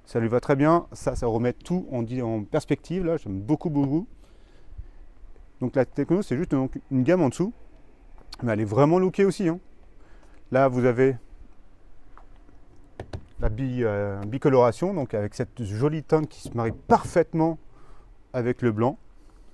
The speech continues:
Sinon, grosso modo, sur le reste, on est à peu près, euh, donc assez similaire, hein. Donc là, vous avez plus le ski gris,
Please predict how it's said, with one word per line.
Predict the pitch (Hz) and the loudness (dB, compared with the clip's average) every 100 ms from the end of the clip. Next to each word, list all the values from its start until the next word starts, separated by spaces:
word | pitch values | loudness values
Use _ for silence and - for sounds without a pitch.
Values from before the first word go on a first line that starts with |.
| - - - - - - - - - - - - - - | -20 -20 -20 -20 -20 -20 -20 -20 -20 -20 -20 -20 -20 -10
Sinon, | - 139 | -2 0
grosso | 127 117 | 2 0
modo, | 120 151 | 2 0
sur | 120 | 0
le | 104 | 0
reste, | 160 113 | 0 -2
on | 101 | -4
est | 101 | -6
à | |
peu | 92 101 | -8 -6
près, | 139 | -4
euh, | 135 95 90 87 107 | -4 -4 -8 -12 -12
donc | 104 | -10
assez | - - | -10 -10
similaire, | 143 - 101 127 156 | -10 -6 -6 -4 -6
hein. | 156 - - - - 113 | -8 -14 -20 -20 -14 -10
Donc | 104 | -2
là, | 127 | -2
vous | 110 | -2
avez | 104 | -6
plus | - 123 | -4 -4
le | 123 | -4
ski | - - | -6 -12
gris, | 120 110 139 | -6 -4 -4